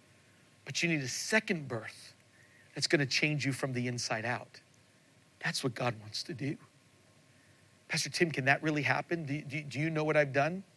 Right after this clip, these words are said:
I don't know. God knows, and still says, "I love you, and I can bind up that heart.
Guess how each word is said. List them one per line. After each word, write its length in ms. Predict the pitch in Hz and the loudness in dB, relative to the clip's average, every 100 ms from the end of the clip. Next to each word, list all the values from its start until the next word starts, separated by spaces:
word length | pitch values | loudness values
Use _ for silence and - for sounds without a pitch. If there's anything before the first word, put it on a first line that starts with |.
| - - - - | -20 -20 -10 8
I 120 | 143 | 8
don't 220 | 165 123 | 8 2
know. 240 | 113 110 127 - - - - | -4 -6 -8 -18 -20 -6 6
God 220 | 139 156 | 8 8
knows, 360 | 120 110 110 - - - - | 2 -4 -8 -14 -20 -20 -8
and 140 | 123 107 | -4 0
still 420 | - - 170 165 | 2 4 6 6
says, 480 | - 120 - - - - - - - | 4 0 -4 -8 -10 -16 -20 -8 2
"I 120 | 123 | 4
love 480 | 110 110 123 135 110 | 4 2 4 4 2
you, 220 | 113 104 104 - - - - | -12 -14 -16 -20 -20 -20 -4
and 80 | - | 4
I 80 | 131 | 4
can 200 | - 113 | 4 -4
bind 460 | 104 123 127 127 | 0 2 2 2
up 140 | 117 - | -2 -2
that 160 | 110 | -6
heart. 320 | 104 - 117 | -4 -4 -4